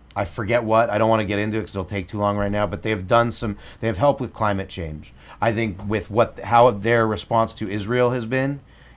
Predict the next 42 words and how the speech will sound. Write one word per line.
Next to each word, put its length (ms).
is 200
terrible. 420
So, 460
again, 600
to 120
f-, 120
say, 380
do 240
I 120
fully 400
support 640
or 120
not 320
support, 560
um, 340
something, 400
it's 140
the 80
same 320
as 100
saying, 280
do 100
I 160
s-, 240
support 580
or 140
not 260
support 520
Republicans? 800
Well, 240
I 140
think 160
a 60
lot 280
are 80
vile, 500
and 80
I 60
think 160
some 260
are 100
good. 260